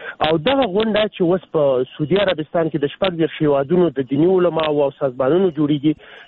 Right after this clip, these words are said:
دا به د افغانستان د علماو په فتوا او همدارنګه د اندونیزیا د علماو په هغه خبرپاڼه باندې مهر ولګوي.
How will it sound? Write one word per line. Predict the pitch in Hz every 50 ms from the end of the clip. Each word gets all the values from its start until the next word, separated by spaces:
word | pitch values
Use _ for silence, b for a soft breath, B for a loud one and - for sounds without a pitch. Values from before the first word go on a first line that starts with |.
| B 165
دا | 220 254 269
به | 262 240
د | 202
افغانستان | 202 170 156 156 160 165 170 165 - - 214 220 220 220 208
د | 185
علماو | 170 156 151 151 160 175 190 202 196 185 -
په | 175
فتوا | - 185 170 - 180 175 170
او | 160 151 160
همدارنګه | 160 151 156 156 156 156 156 151
د | 135
اندونیزیا | 147 143 147 143 139 139 147 147 143 131 143 170 185 185 160
د |
علماو | 160 147 143 143 143 151 170 175 165 147
په | - 147 143
هغه | 139 127 139 127 - B B B B B B B -
خبرپاڼه | 151 139 151 143 139 - 175 175 185 175 165 151
باندې | 160 151 151 139 143 156 180
مهر | 196 180 196 214 185
ولګوي. | 180 180 175 170 151 165 165